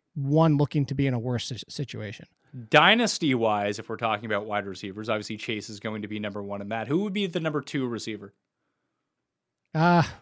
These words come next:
Speaker 1: I would lean Waddle slightly over Smith.
Speaker 2: Okay, then you would go
Speaker 1: I think
Speaker 2: Smith.
Speaker 1: Smith is gonna be Deshaun Jackson.
Speaker 2: All right, then who goes, like, four, five, six, and seven? Like, do you feel good about that order, or is it, like, a tier of five guys and, you know,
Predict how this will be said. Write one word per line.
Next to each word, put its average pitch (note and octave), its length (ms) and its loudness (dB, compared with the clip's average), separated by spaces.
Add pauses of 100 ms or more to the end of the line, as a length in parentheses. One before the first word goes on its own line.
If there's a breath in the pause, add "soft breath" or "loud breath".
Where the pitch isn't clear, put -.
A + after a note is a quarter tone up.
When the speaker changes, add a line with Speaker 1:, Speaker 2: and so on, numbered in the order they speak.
(140)
Speaker 1:
I E3+ 140 2
would G3+ 260 4
lean D#3+ 500 -2
Waddle A#2+ 400 -2
slightly A#2 360 -8
over A2 180 -10
Smith. F#2 380 -8 (140)
Speaker 2:
Okay, B2 300 -4
then C3 280 0
you B2 80 0
would A#2+ 140 -4
go B2+ 80 4
Speaker 1:
I D3+ 60 6
think E3 100 4
Speaker 2:
Smith. - 220 2
Speaker 1:
Smith - 140 -2
is C3+ 100 0
gonna D3+ 160 0
be C#3 140 2
Deshaun C3 380 0
Jackson. A2 480 -8 (100)
Speaker 2:
All C#3 60 -2
right, B2 140 2
then C#3+ 140 4
who C#3+ 140 0
goes, C3 220 2
like, A#2 140 0
four, B2 200 -2
five, A2+ 260 0
six, - 240 -6
and F#2+ 80 -10
seven? F#2+ 280 -4
Like, F#2+ 180 -12
do B2+ 80 -6
you B2 100 0
feel A2+ 240 -4
good B2+ 320 -2
about D3 260 4
that C#3 160 6
order, C#3+ 360 2
or A#2+ 200 2
is A2+ 100 -4
it, B2 40 -6
like, A2+ 160 -6
a A#2+ 60 -6
tier A2 340 -4
of G2+ 100 -8
five A2+ 380 2
guys G#2+ 420 0
and, G2 180 -10 (360 soft breath)
you A#2+ 60 -6
know, G#2 60 -8